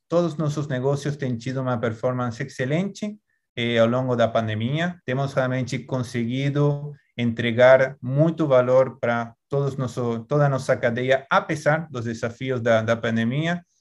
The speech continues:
E talvez, se quiser, eu vejo como que foi uma excelente oportunidade de a gente fortalecer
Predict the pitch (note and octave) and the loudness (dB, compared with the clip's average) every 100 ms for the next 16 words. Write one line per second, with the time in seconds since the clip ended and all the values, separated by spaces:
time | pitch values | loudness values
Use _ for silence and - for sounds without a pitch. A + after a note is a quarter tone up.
0 | _ _ C#3+ D#3+ D#3 D3 D#3+ D#3 E3 D#3 | _ _ -2 2 4 4 4 0 -4 -4
1 | D3 E3 E3+ E3+ - B2+ B2+ D3 D3+ D#3 | -2 2 2 0 -6 -8 0 0 0 -2
2 | C#3+ C3+ A#2+ B2+ C#3+ C#3+ C#3+ C#3+ D#3+ D#3+ | -2 0 -2 -4 -2 0 0 0 0 -2
3 | D3+ D#3 D3+ C#3+ C3+ C#3+ C3 C#3 C#3 C#3+ | -2 -2 0 0 2 0 0 -2 -4 -2
4 | C3+ B2+ C3 B2+ B2+ - E3 F3 | -4 0 2 2 -2 2 2 2